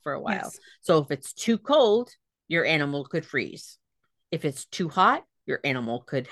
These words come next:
Speaker 1: have heat stroke. That's why it's really, really important to know the air temperature from
Speaker 2: Mm-hmm.
Speaker 1: the place where you're leaving from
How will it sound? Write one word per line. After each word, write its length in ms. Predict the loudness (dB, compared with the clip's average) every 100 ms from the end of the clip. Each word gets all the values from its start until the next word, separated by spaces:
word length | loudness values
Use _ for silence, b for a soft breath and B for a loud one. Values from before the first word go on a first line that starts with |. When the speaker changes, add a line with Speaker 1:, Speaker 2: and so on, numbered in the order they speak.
| -4
Speaker 1:
have 160 | -2 -2
heat 180 | -6 -12
stroke. 380 | -14 -16 _ _ _ _ _ _ _
That's 340 | 0 0 0 -2
why 160 | 0
it's 240 | 0 -2 -8
really, 460 | -6 2 2 2
really 380 | 2 0 0 -2
important 720 | -4 -6 -4 -4 -2 -6 -8 -6
to 100 | -4
know 720 | 0 4 4 4 2 0 -6 _ _
the 140 | 0
air 120 | 2 2
temperature 440 | 0 -2 -4 -12
from 260 | -2 0 0
Speaker 2:
Mm-hmm. 160 | -2 -6
Speaker 1:
the 100 | -10
place 360 | -2 0 0 -2
where 80 | -6
you're 160 | -4 -2
leaving 340 | -2 0 2
from 220 | 2 0